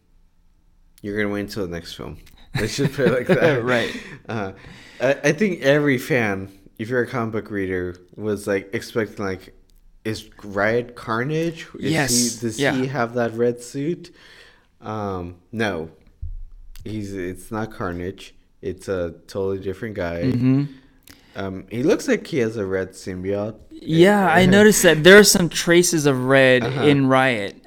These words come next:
Speaker 2: at
Speaker 1: Uh-huh.
Speaker 2: that final battle scene. So I thought, "Oh, wait, is that Carnage?"
Speaker 1: Yeah, that's
Speaker 2: But
Speaker 1: what I thought too.
Speaker 2: it's not.
Speaker 1: Uh, it's not. And it's not until that mid-credit scene that, um, Eddie Brock, he goes into a prison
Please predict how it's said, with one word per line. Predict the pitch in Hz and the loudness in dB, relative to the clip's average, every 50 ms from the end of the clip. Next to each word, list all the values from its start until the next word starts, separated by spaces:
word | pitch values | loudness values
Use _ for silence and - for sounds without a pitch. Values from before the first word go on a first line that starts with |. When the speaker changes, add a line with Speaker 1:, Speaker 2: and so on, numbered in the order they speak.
| - | -8
Speaker 2:
at | - 110 127 | -4 -4 -4
Speaker 1:
Uh-huh. | 127 107 | -2 0
Speaker 2:
that | 95 123 120 110 90 - | 0 0 0 0 -2 -6
final | - - - 127 123 123 123 | -10 -8 -4 -2 -2 -2 0
battle | 120 127 123 123 123 123 | 0 2 2 2 2 0
scene. | 123 - - 123 123 | 0 -2 -4 -4 -4
So | 123 - - - | -4 -6 -6 -6
I | |
thought, | - - 127 - - | -8 -8 -8 -8 -8
"Oh, | - | -6
wait, | 269 269 - - - - | -4 -4 -4 -4 -6 -8
is | - 151 | -10 -10
that | 190 247 277 - | -10 -12 -12 -12
Carnage?" | - - 175 214 233 269 233 | -8 -6 -4 -2 -2 0 0
Speaker 1:
Yeah, | 131 135 127 120 | 2 2 2 2
that's | 120 135 127 | 2 2 2
Speaker 2:
But | 135 | 0
Speaker 1:
what | 120 110 113 | 0 -2 -2
I | |
thought | - 117 110 107 - | -4 -4 -4 -6 -6
too. | - - 120 113 104 92 90 90 | -8 -8 -6 -4 -4 -6 -6 -8
Speaker 2:
it's | - 90 - - - | -8 -10 -10 -10 -10
not. | - - - - - _ | -10 -12 -12 -16 -18 _
Speaker 1:
Uh, | - 107 107 101 - | -10 -10 -10 -8 -10
it's | 107 107 - - 135 | -10 -12 -10 -8 -6
not. | 135 113 101 92 - - - - - - - - | -4 -4 -4 -6 -8 -10 -16 -20 -20 -20 -12 -10
And | 107 117 | -8 -8
it's | 117 117 - 139 | -8 -8 -6 -4
not | 143 135 139 | -2 -2 -2
until | 143 147 147 151 156 - - 156 143 135 131 120 117 110 104 98 95 92 92 92 - - - - - - | -2 -2 -4 -6 -6 -4 0 0 2 2 2 2 2 2 0 0 -2 -4 -6 -8 -10 -14 -18 -20 -10 -6
that | 117 113 113 107 | -4 -4 -4 -4
mid-credit | 107 110 117 110 110 - - - 123 123 120 117 120 | -4 -4 -4 -6 -6 -8 -6 -4 -2 -2 -2 -4 -8
scene | - - - 110 92 90 87 90 92 92 95 107 | -10 -10 -8 -8 -6 -6 -6 -8 -10 -12 -12 -8
that, | 98 95 95 92 90 87 85 85 82 82 - - - _ _ _ _ - - - - _ _ _ _ _ _ - | -6 -4 -4 -2 -2 -4 -4 -6 -8 -10 -14 -20 -20 _ _ _ _ -20 -20 -20 -20 _ _ _ _ _ _ -6
um, | 101 104 101 98 95 92 90 87 85 85 87 87 - _ _ _ - | -6 -4 -4 -4 -4 -6 -6 -8 -10 -10 -14 -16 -20 _ _ _ -2
Eddie | 110 120 117 110 | 0 0 0 0
Brock, | 95 92 98 104 110 107 101 95 98 - - | -4 -4 -2 -2 0 0 0 -2 -4 -8 -14
he | - - - - 123 113 110 107 | -20 -20 -16 -12 -8 -8 -8 -8
goes | 98 104 117 107 104 104 104 - | -6 -4 -2 0 0 -2 -2 -6
into | 120 117 107 - - 123 98 | -10 -10 -10 -8 -8 -6 -6
a | 92 92 | -6 -8
prison | 90 - - 123 123 127 113 110 98 87 87 90 98 107 | -8 -6 -4 -2 -2 -2 -4 -4 -6 -6 -8 -8 -10 -14